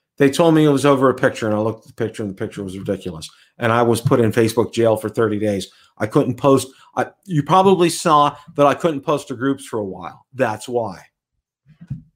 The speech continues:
I have no idea. And, you know, and, and I tell you what, I want the freedom to be able to do that. And I think a lot of you want that as well, too. Um, I have our own Facebook group now, so come on and join us. But absolutely, um,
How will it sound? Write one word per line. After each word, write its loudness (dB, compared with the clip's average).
I -4
have -6
no -4
idea. -6
And, -6
you -2
know, 0
and, -10
and -2
I -2
tell -6
you -4
what, -2
I -2
want -4
the -8
freedom -2
to -6
be 0
able -2
to -4
do -2
that. -2
And -4
I -4
think -6
a 2
lot 0
of -2
you 2
want 4
that 4
as -2
well, -2
too. -4
Um, 0
I -4
have 2
our 4
own 4
Facebook -2
group -2
now, -2
so -6
come -4
on 0
and -2
join 0
us. -4
But -10
absolutely, 2
um, -2